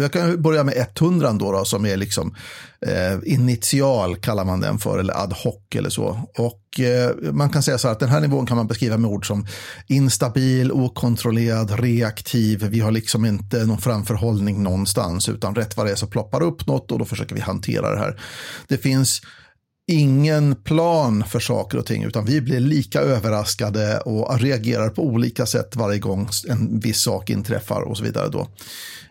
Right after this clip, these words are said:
Eh, och det kan också vara så att det finns planer fast du och jag har olika planer, det vill säga det, vi har någon slags personlig hantering av saker och ting.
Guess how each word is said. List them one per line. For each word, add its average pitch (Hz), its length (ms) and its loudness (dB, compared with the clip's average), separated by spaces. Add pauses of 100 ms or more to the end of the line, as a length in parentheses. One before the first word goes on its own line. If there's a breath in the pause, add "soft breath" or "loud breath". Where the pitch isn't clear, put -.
(120)
Eh, 95 480 0
och 131 200 2
det 143 80 6
kan 143 160 4
också 170 200 0
vara 139 200 2
så 120 280 0
att 107 440 -2
det 120 180 -2
finns 226 300 0
planer 107 460 2
fast 113 360 -2 (120)
du 151 100 4
och 180 200 2
jag 120 220 2
har 113 260 -2
olika 143 400 0
planer, 92 400 0
det 117 80 0
vill 104 80 -2
säga 92 200 -2
det, 110 120 -2
vi 107 140 -2
har 117 100 0 (100)
någon 127 200 0
slags - 340 -4
personlig 160 640 2
hantering 107 640 -2
av 117 140 -4
saker - 320 -4
och - 80 -6
ting. 117 200 -6